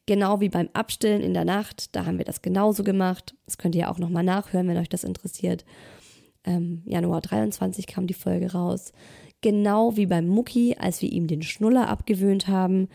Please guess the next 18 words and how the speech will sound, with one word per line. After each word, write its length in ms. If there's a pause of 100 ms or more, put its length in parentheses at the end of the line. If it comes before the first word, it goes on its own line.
(240)
Die 60
kleine 240
Murmel 340
hat 180
ja 160
nie 180
einen 200
Schnuller 360
genommen. 500 (680)
Aber 360
bei 180
Mucki 300
haben 200
wir 80
da 220
auch 280
gesagt, 480
so 380